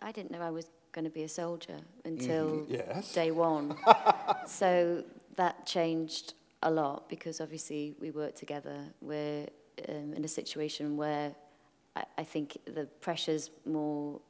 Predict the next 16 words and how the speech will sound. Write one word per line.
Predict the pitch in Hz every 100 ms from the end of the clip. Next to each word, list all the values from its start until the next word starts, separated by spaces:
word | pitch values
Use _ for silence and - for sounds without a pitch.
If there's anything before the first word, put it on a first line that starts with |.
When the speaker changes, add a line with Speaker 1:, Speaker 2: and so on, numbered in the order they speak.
| -
Speaker 1:
um, | 151 147 143 143 -
intense | 156 151 - 160 156 -
because | 156 - 156 147 - - - - - _ _ -
we're | 160 160
with | 147 156
each | 151 -
other | 156 147 147 147
all | 151
the | 147
time. | 151 151 151
We're | 151
married, | 147 147 147 151
we | 143
work | 147 151
together, | - - 147 147 147 139
we're | 143